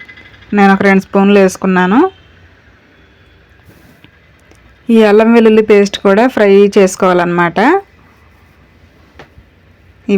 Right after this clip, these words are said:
ఉల్లిపాయ, పచ్చిమిర్చి దినుసులతో పాటు ఇది కూడా ఫ్రై చేసేసుకోవాలి. ఇలా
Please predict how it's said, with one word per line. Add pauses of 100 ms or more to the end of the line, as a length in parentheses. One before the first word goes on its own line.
ఉల్లిపాయ, (100)
పచ్చిమిర్చి (960)
దినుసులతో
పాటు
ఇది
కూడా
ఫ్రై (140)
చేసేసుకోవాలి. (1300)
ఇలా